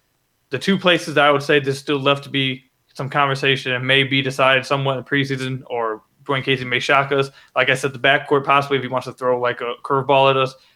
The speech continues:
But also the starting center spot, 'cause they did just pay Kelly Olynyk a lot of money, and he would make a really good sense in that starting lineup, especially with Killian Hayes and Cade Cunningham, 'cause he can space the floor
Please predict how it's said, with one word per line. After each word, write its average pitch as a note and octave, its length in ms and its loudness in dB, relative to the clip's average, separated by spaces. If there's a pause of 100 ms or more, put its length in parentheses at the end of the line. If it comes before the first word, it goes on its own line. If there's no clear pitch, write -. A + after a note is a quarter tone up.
(100)
But C#3 120 2
also F3 240 4
the D#3+ 100 4
starting D3+ 240 2
center C#3 260 2
spot, C3+ 260 2
'cause C#3 60 -10
they C3+ 120 0
did C#3 140 2
just C3+ 160 -6
pay C#3 140 0
Kelly C3+ 220 2
Olynyk B2+ 380 -2
a B2+ 40 0
lot B2 160 2
of B2 80 -2
money, B2 320 -4 (340)
and C3+ 140 0
he D3 140 4
would D3 240 4
make C#3+ 200 2
a C3+ 80 -2 (340)
really D#3 200 2
good C#3 180 0
sense C#3+ 280 0
in - 20 -8
that C#3+ 140 0
starting C#3+ 260 2
lineup, C#3+ 220 2
especially C#3 360 0
with C3+ 140 -2
Killian C#3 260 0
Hayes C3+ 360 2 (340)
and C3+ 180 0
Cade C#3 220 2
Cunningham, C3+ 460 0
'cause B2+ 100 -8
he B2 80 -8
can B2 120 -12
space B2+ 280 -4
the A#2 80 -12
floor B2+ 500 0